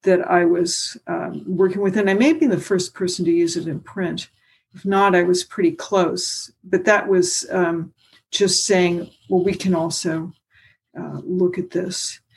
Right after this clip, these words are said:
And so I began to become more engaged academically.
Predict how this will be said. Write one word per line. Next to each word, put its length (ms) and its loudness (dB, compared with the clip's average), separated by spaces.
And 240 2
so 200 4
I 60 6
began 380 2
to 80 0
become 360 -4
more 200 -2
engaged 500 -2
academically. 960 -6